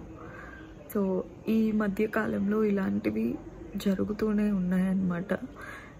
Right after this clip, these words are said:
ఎందుకంటే మన way of life style అన్నీ మారిపోయాయి. So ఇలాంటి టైమింగ్స్లో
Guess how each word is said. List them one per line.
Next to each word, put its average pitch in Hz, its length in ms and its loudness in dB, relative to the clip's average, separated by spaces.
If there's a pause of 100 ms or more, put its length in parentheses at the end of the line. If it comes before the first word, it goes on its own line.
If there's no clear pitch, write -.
(180)
ఎందుకంటే 226 600 2 (500)
మన 208 140 8 (180)
way 185 160 10 (140)
of 254 100 0 (160)
life 202 300 2
style 214 360 4 (260)
అన్నీ 220 200 6 (160)
మారిపోయాయి. 202 800 6 (160)
So 240 100 10 (1120)
ఇలాంటి 220 360 2 (100)
టైమింగ్స్లో 208 560 2